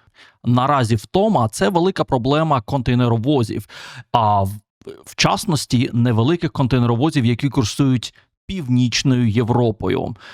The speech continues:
Як ми бачимо тут, е, другий помічник капітана о п'ятій тридцять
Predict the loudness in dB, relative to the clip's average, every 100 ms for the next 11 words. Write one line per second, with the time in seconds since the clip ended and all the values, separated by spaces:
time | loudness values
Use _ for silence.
0 | -4 -2 0 0 0 0 -2 -4 -2 0
1 | -2 -4 -10 -2 0 2 2 2 0 -2
2 | -4 -2 0 0 -2 0 0 0 0 -2
3 | -2 -2 -2 -4 -4 -2 -2 0 0 0
4 | -6